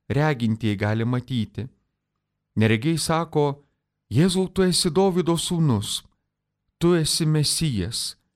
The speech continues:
Ir jie tai gali sakyti tik dėl to, kad nuėjo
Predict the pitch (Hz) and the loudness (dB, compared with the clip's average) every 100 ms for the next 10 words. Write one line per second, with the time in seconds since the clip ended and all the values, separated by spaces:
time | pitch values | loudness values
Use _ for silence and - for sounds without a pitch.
0 | _ _ _ _ - 107 117 131 - 131 | _ _ _ _ -4 0 0 0 0 -2
1 | 123 123 123 - 117 - 165 - 143 - | 0 -2 -2 -2 -4 -4 -4 -4 -6 -4
2 | 147 110 120 117 143 143 139 127 - 110 | -6 0 0 0 0 -2 -2 -4 -2 0
3 | 110 120 117 | 2 2 0